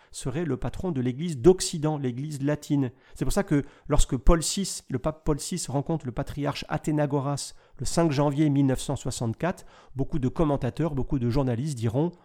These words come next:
eh bien, saint Pierre rencontre saint André, ou plus exactement, le successeur de saint Pierre rencontre le successeur de saint André. Certaines des reliques de saint André ont été transférées dans la cathédrale d'Amalfi en Italie.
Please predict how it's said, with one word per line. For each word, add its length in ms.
eh 80
bien, 160
saint 200
Pierre 400
rencontre 560
saint 300
André, 300
ou 60
plus 180
exactement, 520
le 140
successeur 560
de 80
saint 180
Pierre 380
rencontre 500
le 100
successeur 580
de 80
saint 240
André. 260
Certaines 400
des 80
reliques 300
de 80
saint 240
André 240
ont 80
été 180
transférées 640
dans 120
la 100
cathédrale 600
d'Amalfi 1080
en 160
Italie. 480